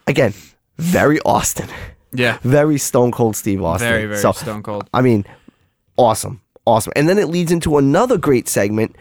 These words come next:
Speaker 1: because now you have Drew McIntyre coming out, right? Is that
Speaker 2: No.
Speaker 1: the, no, it's
Speaker 2: No.
Speaker 1: a twenty-four seven thing.
Speaker 2: Twenty-four seven
Speaker 1: That's
Speaker 2: stuff.
Speaker 1: right. That's right.
Speaker 2: Um,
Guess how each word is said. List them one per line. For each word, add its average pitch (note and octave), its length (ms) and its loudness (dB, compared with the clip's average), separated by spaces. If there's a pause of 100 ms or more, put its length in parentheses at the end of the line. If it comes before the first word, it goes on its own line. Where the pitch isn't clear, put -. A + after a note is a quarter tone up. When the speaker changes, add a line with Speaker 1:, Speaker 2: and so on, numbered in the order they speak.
(160)
Speaker 1:
because C3+ 300 0
now G3 140 2
you G3 140 2
have C3 260 2 (260)
Drew E3+ 140 2
McIntyre D3+ 720 -2
coming A2 240 0
out, G2 140 0
right? E3+ 300 0
Is B2 100 0
that D3 60 0
Speaker 2:
No. C3 180 0
Speaker 1:
the, A#2 60 0
no, G#3 320 2
it's - 80 -16
Speaker 2:
No. B2+ 160 0
Speaker 1:
a A#2 40 -2
twenty-four F3+ 300 0
seven A3 220 -2
thing. C3+ 80 0
Speaker 2:
Twenty-four A2+ 160 -4
seven C3+ 220 -2
Speaker 1:
That's C#3 80 -4 (180)
Speaker 2:
stuff. A#2+ 80 -6
Speaker 1:
right. F#3+ 320 0
That's A#2 240 -6
right. F3 160 2
Speaker 2:
Um, A2+ 480 0